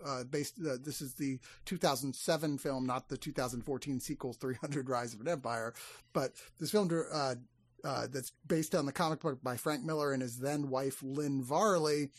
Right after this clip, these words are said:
It was a big early shot across the bow for Zack Snyder's career. I mean, he had done, I think Dawn of the Dead was the one that, the remake of that, then people go, "Wait, who is this fucking guy? I can't believe he made this such a good movie." And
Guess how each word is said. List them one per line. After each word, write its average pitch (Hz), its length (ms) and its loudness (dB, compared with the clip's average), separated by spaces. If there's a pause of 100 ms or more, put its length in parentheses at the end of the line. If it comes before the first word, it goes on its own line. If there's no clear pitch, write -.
(300)
It 156 200 2
was 156 340 0
a 165 200 0 (160)
big 214 400 8
early 180 260 6
shot 165 220 4
across 151 280 4
the 156 80 2
bow 143 280 6
for 139 120 0
Zack 123 300 -2
Snyder's 170 500 0
career. 131 500 -2 (800)
I 160 80 0
mean, 139 300 4 (600)
he 202 160 4
had 147 100 4
done, 156 400 2
I 156 60 0
think 147 180 2
Dawn 156 240 4
of 135 60 -2
the 123 60 -4
Dead 147 340 0
was 123 160 -2
the 135 100 -2
one 123 300 -2
that, 110 220 -4
the 123 80 -6
remake 135 260 -4
of 113 80 -10
that, 135 180 0
then - 140 -6
people 127 240 -4
go, 120 160 -2
"Wait, 190 240 4
who 214 260 4
is 277 160 2
this 127 160 -6
fucking - 360 -6
guy? 104 260 -4 (320)
I 156 60 -2
can't 208 180 6
believe 202 220 4
he 202 100 8
made 214 220 4
this 220 140 -2
such 226 160 2
a 208 40 -4
good 220 200 0
movie." 208 400 2 (440)
And 156 400 4